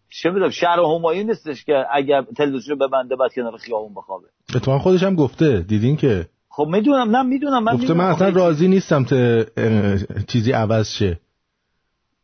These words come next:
Speaker 1: آره، خب بس چی عوض؟ این واسه چیکار بکنه؟ بره اونجا با این، با این سنشو، با این وضع بدنیش که یه، یه نفر باید یه، با چوب یکی هلش بده که راه بره و نمی‌دونم اینا، این مثلاً می‌خواد چیکار کنه؟ هیچ کاری نمی‌کنه.
Speaker 2: گفته: "نهایتاً می‌گن برو استاد دانشگاهش رو که من اونم شک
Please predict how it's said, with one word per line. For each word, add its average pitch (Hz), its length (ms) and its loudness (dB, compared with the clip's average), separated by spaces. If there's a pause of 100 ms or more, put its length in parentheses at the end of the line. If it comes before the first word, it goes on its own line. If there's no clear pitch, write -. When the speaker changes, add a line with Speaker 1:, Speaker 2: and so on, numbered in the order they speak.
(120)
Speaker 1:
آره، 165 300 2
خب 185 180 -2
بس 175 120 -4
چی - 120 -8
عوض؟ 214 340 -4
این 180 120 -8
واسه 175 340 -4
چیکار 202 320 -2
بکنه؟ 156 160 -6
بره 165 120 -4
اونجا 165 200 -6
با 175 80 -2 (260)
این، 185 180 -10 (680)
با 151 80 0
این 170 140 0
سنشو، 165 720 0
با 135 140 0
این 156 360 -4
وضع 151 320 0
بدنیش 143 520 -2
که 156 200 -2 (320)
یه، 151 240 -2
یه 151 220 0
نفر 151 340 -2
باید 143 280 -2
یه، 147 240 0 (160)
با 127 160 -2
چوب 143 240 -6
یکی 151 180 -4 (120)
هلش 151 240 0
بده 139 200 -4
که 143 80 2
راه 127 240 2
بره 123 260 0
و 165 140 -2
نمی‌دونم 135 280 -2
اینا، 147 160 -8
این 180 140 -12
مثلاً 160 180 -18
می‌خواد 160 180 -10
چیکار 165 300 -6
کنه؟ 139 180 -8
هیچ 143 140 -10
کاری 139 160 -2
نمی‌کنه. 127 220 -2
Speaker 2:
گفته: 147 120 0
"نهایتاً 170 520 2
می‌گن 175 320 4
برو 185 160 4
استاد 175 320 2
دانشگاهش 147 500 2
رو 190 100 0
که 180 120 2
من 175 180 4
اونم 170 200 2
شک 165 260 0